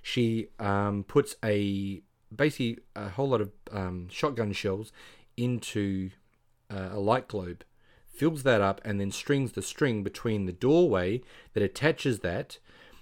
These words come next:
and then basically sets up a, a couple of other traps. Now, that would have taken you a good thirty to forty minutes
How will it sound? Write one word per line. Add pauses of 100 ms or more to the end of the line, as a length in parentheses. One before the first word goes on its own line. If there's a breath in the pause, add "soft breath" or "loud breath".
(180)
and
then
basically
sets
up
a,
a
couple
of
other
traps.
Now,
that
would
have
taken
you (380 loud breath)
a (120)
good (240)
thirty
to
forty
minutes